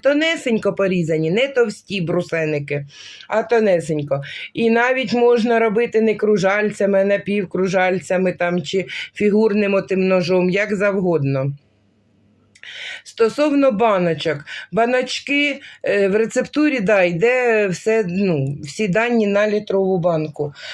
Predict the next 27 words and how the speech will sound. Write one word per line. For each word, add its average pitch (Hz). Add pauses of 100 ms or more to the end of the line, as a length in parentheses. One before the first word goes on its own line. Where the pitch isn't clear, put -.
(160)
Я 240
особисто 220
за-, 190
закривала 208
і 233
в 226
літрових, 233 (280)
і 226
в 220
півтора 214
літрових. 156 (340)
Е, 185
клієнт, 233
чи 208
ті, 175
м, 165
підписники 226
закривали 220
у 220 (200)
півлітрових. 170 (320)
Що 294
потрібно 247
зробити 208
далі? 170
Ви 185
наклали 269
баночки, 220